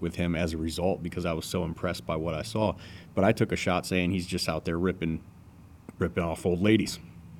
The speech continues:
Why did I say that? Because that's what the guys that had been there before me said. And I just assumed it had to be true. If I'm doing, uh,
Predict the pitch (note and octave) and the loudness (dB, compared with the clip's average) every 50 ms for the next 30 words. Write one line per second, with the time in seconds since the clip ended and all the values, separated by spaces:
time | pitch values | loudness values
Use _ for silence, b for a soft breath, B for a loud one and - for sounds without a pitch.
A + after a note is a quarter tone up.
0 | - - - F2+ F#2 F#2 F#2+ F#2+ F#2 F2+ F2 - G#2+ G2 G2 G2 G2+ F#2 - - | -16 -8 -2 2 2 4 6 4 4 4 4 4 4 4 4 4 4 2 0 -4
1 | F2+ F2 - G2 F2+ F#2 F#2+ F#2 - - F#2 E2 F2+ F2 F2 F2 F2+ F2 F#2 D#2+ | -6 -2 -2 -2 2 2 2 0 0 -2 -4 -2 0 2 2 2 2 2 0 -2
2 | - - - - F#2 E2+ D#2+ F#2 F#2 F#2 F2 F2 E2+ E2+ E2 D#2+ F2 - - G#2+ | -2 -4 -6 -6 -6 -2 0 0 2 2 2 2 0 0 -2 -4 -6 -4 0 0
3 | F#2 F#2 F#2 G#2+ A#2+ A#2+ - - F#2+ F2 E2 F2+ - B B B B B B B | 2 2 4 6 6 6 4 2 0 0 0 -2 -4 B B B B B B B
4 | B B B B B B B B B B B B B B - F2 F2+ F#2 F2 F#2+ | B B B B B B B B B B B B B B -2 0 2 2 2 2
5 | - - F#2+ - - A2 G2 F#2 F2+ F2 F2 G2+ F#2 F#2+ F2 E2 D#2+ F2 E2+ - | 0 0 -2 2 4 6 6 6 4 4 4 4 4 4 2 2 -2 -2 -4 2
6 | - B2 C3 B2+ A2+ G#2+ G2+ F2 F2+ - F#2+ G2 G2 F#2+ G2 F#2+ F#2 F2+ F2 E2+ | 6 8 10 10 10 8 6 4 2 2 4 4 4 4 4 4 4 4 2 2
7 | - - B B B B B B B B B B B B B B B B B - | 0 -4 B B B B B B B B B B B B B B B B B -20
8 | - - - D#2+ E2 D#2+ | -16 -8 -6 -4 -4 -4